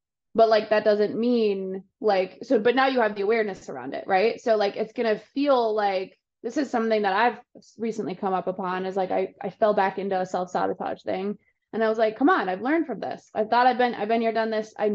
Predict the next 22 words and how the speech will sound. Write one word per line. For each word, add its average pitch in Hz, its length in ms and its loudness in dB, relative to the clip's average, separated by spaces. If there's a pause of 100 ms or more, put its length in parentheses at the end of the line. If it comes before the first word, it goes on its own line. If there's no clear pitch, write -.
(120)
I 214 120 -4 (100)
thought 226 180 -4
I 208 80 -2
knew, 208 480 -2 (340)
like, 202 380 -2
why 208 300 -2
did 214 100 -4
I 196 80 -6
do 190 140 -6
this 175 180 -10
again? 151 320 -6
I 185 80 -4
must 196 300 -4
be, 185 360 -8 (640)
I - 80 -2
must 202 200 0
have 196 80 -4
not 180 160 -4
learned 185 200 -4
anything, 185 560 -8
you 214 120 -2
know, 190 200 0